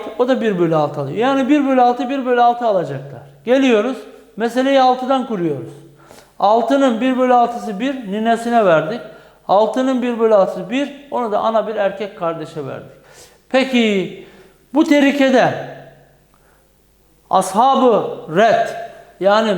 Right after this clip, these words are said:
men yuraddu aleyhiler, aynı cinsten mi, farklı cinsten mi? E, biri ninesidir, biri ana bir erkek kardeşidir. Bu durumda mesele hisse toplamı mahreç olur. Ninede bir pay var,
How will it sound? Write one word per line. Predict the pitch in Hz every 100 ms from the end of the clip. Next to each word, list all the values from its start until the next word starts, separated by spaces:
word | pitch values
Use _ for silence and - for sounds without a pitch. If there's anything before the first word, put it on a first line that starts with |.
| 165
men | 208
yuraddu | 240 220 220 226 226 214
aleyhiler, | 156 185 208 202 180 196 151 - - - - _ _ -
aynı | 240 294 294
cinsten | 247 269 269 277 285
mi, | 311 311 262
farklı | 240 233 233 240
cinsten | 196 170 151 139
mi? | 139 -
E, | 139 139
biri | 185 240 170
ninesidir, | 180 196 294 269 247 294 - -
biri | 190 208 294 - - - -
ana | 190 180 185
bir |
erkek | 196 165 170 175 -
kardeşidir. | 147 131 135 165 202 220 - - - _ -
Bu | 277
durumda | 277 269 233 208
mesele | 208 240 226 226 294 285 - - - - _ _ _ _
hisse | 196 202 - 254 254 254
toplamı | 220 214 185 185 226 285 262 165
mahreç | 170 156 165 147 143
olur. | 120 117 - - _ _ -
Ninede | 214 247 233 208 180
bir | 226
pay | 220 196 170 147
var, | 151 214